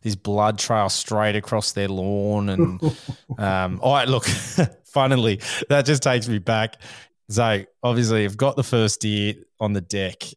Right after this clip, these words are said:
Speaker 1: and we, uh, <laughs> I had, I brought it here to, to chop it up, obviously, and whatnot, and decided I'd go with the wet aging, and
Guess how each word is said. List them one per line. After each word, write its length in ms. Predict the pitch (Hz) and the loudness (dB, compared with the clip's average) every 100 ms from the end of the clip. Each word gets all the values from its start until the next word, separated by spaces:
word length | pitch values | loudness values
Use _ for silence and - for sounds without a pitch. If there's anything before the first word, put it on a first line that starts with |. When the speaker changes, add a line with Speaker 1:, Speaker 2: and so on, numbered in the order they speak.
| _ | _
Speaker 1:
and 400 | 98 101 95 92 101 - _ - | -6 -4 -4 -8 -12 -14 _ -10
we, 460 | 101 101 98 98 | -4 -2 -2 -2
uh, 400 | 95 95 95 90 - _ _ _ | -2 -2 -4 -6 -10 _ _ _
<laughs> 0 | 117 - - - 160 135 - 175 - - | -10 -10 -12 -4 -2 -2 0 -2 -2 -2
I 120 | 143 - | -4 -2
had, 300 | - 147 - - - - - - | -2 -4 -4 -14 -10 -10 -10 -6
I 100 | - | -2
brought 300 | 117 123 143 | 0 2 2
it 80 | 147 | 2
here 220 | 127 120 | 0 0
to, 200 | 113 107 104 | 2 0 -2
to 120 | - 107 | -8 -6
chop 320 | - 107 - | 0 0 0
it 80 | 101 | 0
up, 300 | 98 - _ - - - - | 0 -2 _ -10 -10 -8 -2
obviously, 680 | 110 104 101 107 104 101 98 | 0 0 -2 -2 -2 -2 -2
and 220 | 95 95 _ _ | -4 -6 _ _
whatnot, 540 | 110 101 - 104 98 - _ _ _ _ _ - | -6 -6 -4 -2 -2 -6 _ _ _ _ _ -2
and 320 | 117 110 101 | 2 2 0
decided 460 | 101 110 117 113 107 | -4 -2 0 0 0
I'd 140 | 101 | 0
go 160 | 101 98 | 0 -2
with 120 | 92 | -4
the 80 | 92 | -6
wet 200 | 92 92 | -4 -2
aging, 560 | 90 92 90 92 92 - - - _ _ | -2 -4 -6 -8 -10 -12 -20 -20 _ _
and 400 | - 95 92 92 | -6 -4 -4 -8